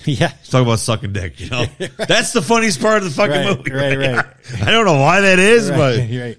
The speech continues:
Speaker 2: maybe it's something. I don't know. I don't know.
Speaker 1: Didn't it, wasn't it, wasn't it a friend of theirs and they went to go find?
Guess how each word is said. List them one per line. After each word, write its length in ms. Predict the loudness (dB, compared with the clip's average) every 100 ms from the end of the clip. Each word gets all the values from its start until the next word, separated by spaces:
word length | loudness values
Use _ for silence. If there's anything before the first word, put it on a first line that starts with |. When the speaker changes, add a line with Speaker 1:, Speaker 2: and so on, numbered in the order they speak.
| -4
Speaker 2:
maybe 200 | 0 0
it's 140 | 0
something. 280 | -2 2 4
I 80 | 4
don't 120 | 4
know. 160 | 4 4
I 140 | 2
don't 100 | 2
know. 260 | 2 2 0
Speaker 1:
Didn't 260 | -2 -4
it, 180 | -8 -10
wasn't 360 | -8 -8 -10 -16
it, 80 | -18 _
wasn't 300 | -8 -8 -8
it 100 | -6
a 60 | -8
friend 300 | -6 -6 -6
of 80 |
theirs 360 | -6 -6 -8 -10
and 100 | -12
they 80 | -10
went 160 | -10 -10
to 60 |
go 120 | -12
find? 580 | -12 -12 -12 -10 -10 -10